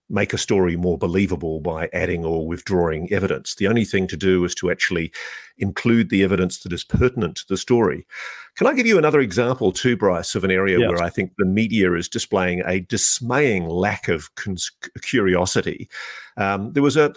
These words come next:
Speaker 1: a, a great drop this week from, um, Jeremy Cordell and George Knapp. It was a, a, a,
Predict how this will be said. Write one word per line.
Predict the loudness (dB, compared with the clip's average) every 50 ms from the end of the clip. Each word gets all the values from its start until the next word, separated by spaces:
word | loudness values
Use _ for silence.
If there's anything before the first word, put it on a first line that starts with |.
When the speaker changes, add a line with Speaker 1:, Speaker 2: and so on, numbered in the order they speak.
| -4
Speaker 1:
a, | -2 0 0 0 0 0
a | -2
great | 0 2 0 0 0 -4 -2
drop | 0 2 2 2 0 -4
this | -6 -6 0 2
week | 2 2 2 -2 _ -8
from, | 0 2 2 2 2 0 -2 0 0
um, | 0 0 -2 -4 -4
Jeremy | -2 0 0 0 0 -2 -2
Cordell | -4 -2 -2 0 2 2 0 0 0
and | -2 -4 -6
George | -2 0 0 0 0 -2 -2
Knapp. | -2 -2 -2 -2 -4 -8
It | -12 -8
was | -8 -6 -4 -2
a, | -2 -2 -4 -6
a, | -6 -8
a, | -6 -6 -8 -10 -10 -10 -10